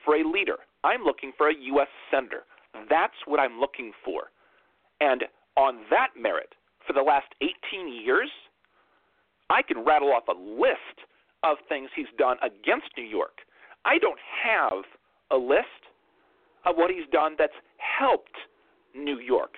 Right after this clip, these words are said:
from my definition, by the way. Like, if you want big, bloated government,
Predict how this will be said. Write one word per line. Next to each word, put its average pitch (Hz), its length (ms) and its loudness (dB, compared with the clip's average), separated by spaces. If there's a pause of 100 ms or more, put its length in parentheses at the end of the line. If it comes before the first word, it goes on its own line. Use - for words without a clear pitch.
(420)
from 135 220 0
my 190 200 2
definition, 104 560 -2
by 90 180 0
the 85 80 -12
way. - 120 -6 (800)
Like, 143 180 -2
if 131 120 -6
you 233 140 0
want 220 180 2 (180)
big, 156 260 0
bloated 143 360 0
government, 185 380 2